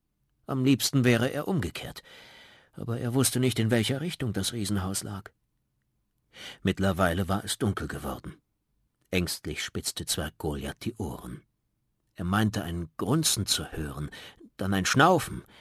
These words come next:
und oben in der Luft ein Rauschen von riesigen Vogelschwingen. Da sah er etwas Helles schimmern, nur wenige Schritte von ihm entfernt. Es war ein Schneckenhaus.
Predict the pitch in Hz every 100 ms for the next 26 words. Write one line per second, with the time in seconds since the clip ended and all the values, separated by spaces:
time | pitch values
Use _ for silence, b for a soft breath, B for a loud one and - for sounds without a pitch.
0 | B B - 104 - 202 190 120 101 113
1 | 107 - 92 101 190 190 147 127 127 120
2 | 185 143 143 143 - - - - - 71
3 | 64 - - _ _ _ _ _ _ B
4 | - 113 139 160 143 147 - 117 - 156
5 | 110 76 - 69 57 - B B - 127
6 | 202 220 165 156 - - - 139 123 -
7 | - 110 - - - _ _ _ _ _
8 | _ _ - 107 - 104 - 113 - 170
9 | 156 - - - - - -